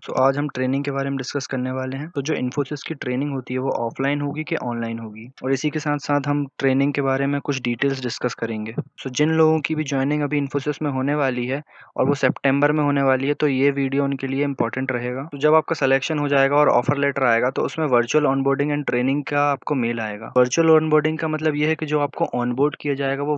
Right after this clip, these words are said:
वर्चुअली किया जाएगा, मतलब ऑनलाइन किया जाएगा।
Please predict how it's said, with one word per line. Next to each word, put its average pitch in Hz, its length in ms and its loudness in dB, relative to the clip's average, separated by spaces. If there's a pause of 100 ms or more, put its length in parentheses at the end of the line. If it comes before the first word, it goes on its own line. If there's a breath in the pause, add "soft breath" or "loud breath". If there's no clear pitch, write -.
वर्चुअली 135 380 0
किया 135 180 -2
जाएगा, 139 240 -2
मतलब 139 380 -4
ऑनलाइन 123 360 -4
किया 123 180 -6
जाएगा। 113 400 -10